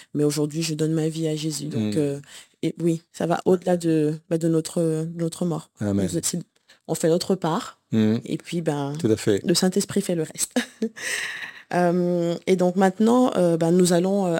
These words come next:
Speaker 1: aborder les points sur, euh, le message que tu as apporté. Donc, alors, tu avais un tout petit quart d'heure.
Speaker 2: Mhm.
Speaker 1: <laughs> C'était pas bien long, mais c'était assez riche comme information.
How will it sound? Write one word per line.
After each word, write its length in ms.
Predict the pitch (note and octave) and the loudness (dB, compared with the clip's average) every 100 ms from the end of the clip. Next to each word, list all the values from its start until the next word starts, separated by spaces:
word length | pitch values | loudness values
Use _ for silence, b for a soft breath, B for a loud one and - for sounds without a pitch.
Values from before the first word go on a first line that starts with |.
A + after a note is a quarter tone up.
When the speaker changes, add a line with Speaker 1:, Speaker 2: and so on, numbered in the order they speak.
| - | -2
Speaker 1:
aborder 600 | F3+ F3+ F3 E3+ F3+ D4 - _ _ _ - F#3+ | 2 2 2 2 0 0 -6 _ _ _ -4 2
les 100 | F3+ | 2
points 300 | - G#3 A3+ | 4 4 6
sur, 380 | - G#3 G3+ F3 | 6 4 4 4
euh, 60 | |
le 120 | E3 | 4
message 400 | F3 F#3 F#3+ G#3 | 2 0 0 -2
que 80 | - | 0
tu 180 | F#3+ - | 0 4
as 80 | F3 | 4
apporté. 440 | E3 E3 - F3+ | 4 0 0 0
Donc, 200 | E3 D#3 | 0 -2
alors, 200 | E3+ E3 | -2 -4
tu 100 | - | -6
avais 120 | F3 D#3+ | -6 -6
un 80 | |
tout 160 | D#3 A3+ | -6 -6
petit 200 | - A3 | -4 -4
quart 200 | F#3+ E3 | -2 0
d'heure. 220 | D#3+ D4+ - | 2 2 2
Speaker 2:
Mhm. 320 | A#2+ B2 F#3+ - A#3+ - A#3 | 4 4 2 -2 -4 -2 -4
Speaker 1:
<laughs> 460 | - - - _ A3 | -4 -16 -16 _ -2
C'était 240 | G#3 F#3 | 2 2
pas 160 | F3 G3 | 4 4
bien 240 | G3+ G3+ | 4 4
long, 140 | F#3+ G#3 B B B - | 2 0 B B B -2
mais 300 | F#3 G#3+ - | 4 4 4
c'était 340 | - F#3+ G3 | 0 2 0
assez 320 | - G3+ - F#3+ | 2 4 4 2
riche 320 | E3 A3 - | 2 0 2
comme 200 | G#3+ G3 | 2 2
information. 640 | F#3 F3+ F3 E3+ - D#3+ | 0 0 2 2 2 2